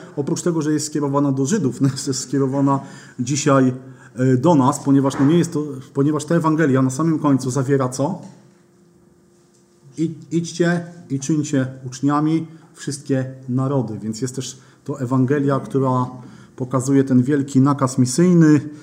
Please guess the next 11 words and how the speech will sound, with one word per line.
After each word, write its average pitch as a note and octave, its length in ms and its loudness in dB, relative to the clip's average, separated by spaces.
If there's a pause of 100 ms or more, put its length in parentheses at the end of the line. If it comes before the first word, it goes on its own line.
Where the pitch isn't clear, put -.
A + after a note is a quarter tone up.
(520)
Y, C3 280 2 (280)
jakby C#3 200 -2
głównym G#3 320 2
tematem E3 440 0
tej C3 120 2
Ewangelii C#3 400 0
właśnie D3 280 -6
jest C3+ 100 -6
królestwo. C3+ 540 -4 (1040)
Y, B2 300 2 (560)
Mateusz D#3 600 0